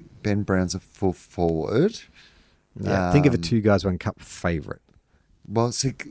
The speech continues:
Speaker 1: well, okay, 'cause immediately I went to Buddy Franklin, but we're thinking
Speaker 2: No,
Speaker 1: about
Speaker 2: he's not
Speaker 1: someone
Speaker 2: really
Speaker 1: who's
Speaker 2: a
Speaker 1: like, yeah.
Speaker 2: Someone more specific to Two Guys, One Cup.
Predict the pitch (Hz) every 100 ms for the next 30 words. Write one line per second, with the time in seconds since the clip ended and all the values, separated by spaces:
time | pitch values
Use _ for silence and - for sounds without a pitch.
0 | 101 - 131 117 113 - _ _ - -
1 | 120 101 87 127 127 139 165 180 165 151
2 | 120 110 101 101 104 - - 135 131 107
3 | 98 - 98 107 110 - _ _ - 104
4 | 117 117 143 - 170 165 170 175 131 -
5 | 110 101 101 107 104 104 101 - _ _
6 | _ - - 123 123 175 185 151 135 -
7 | 120 - 123 - 104 _ 90 85 92 82
8 | 82 76 90 78 82 -